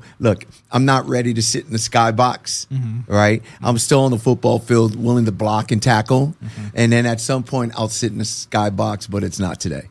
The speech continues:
Speaker 2: Right, right. I just needed to,
Speaker 1: <laughs>
Speaker 2: it just makes me laugh every time hearing that st-, that kind of stuff. So investor risk.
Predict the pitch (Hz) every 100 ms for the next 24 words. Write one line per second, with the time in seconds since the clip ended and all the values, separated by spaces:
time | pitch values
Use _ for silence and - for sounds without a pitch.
0 | _ 120 107 82 _ _ 113 107 - _
1 | _ _ _ _ 131 120 - 139 120 107
2 | 107 104 - - - 160 - 202 - 165
3 | 139 131 151 120 135 123 113 117 113 117
4 | 107 113 110 107 107 - - 127 110 110
5 | 107 104 110 107 - - - - 196 170
6 | - 165 139 170 - 160 143 131 113 -